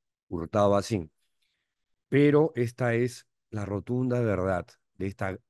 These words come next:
otra gran mentira de Aldo Mariatti. Ni Rosa María, ni Leoní, ni Tito, ni, ni yo sabíamos nada de los chanchullos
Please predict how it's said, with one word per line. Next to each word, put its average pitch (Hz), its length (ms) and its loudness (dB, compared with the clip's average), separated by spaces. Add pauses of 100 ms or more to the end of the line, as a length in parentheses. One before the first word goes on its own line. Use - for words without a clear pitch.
otra 110 420 -2
gran 113 300 0
mentira 104 600 2
de 87 160 0
Aldo 95 280 2
Mariatti. 90 680 -4 (380)
Ni 156 240 6
Rosa 139 280 0
María, 110 600 -2 (520)
ni 165 280 2
Leoní, 120 600 -2 (140)
ni 143 240 0
Tito, 123 640 0 (640)
ni, 156 460 -2 (580)
ni 110 160 -4
yo 175 340 4
sabíamos 127 640 -6
nada 143 720 2
de 101 160 -8
los 95 160 -8
chanchullos 123 760 -6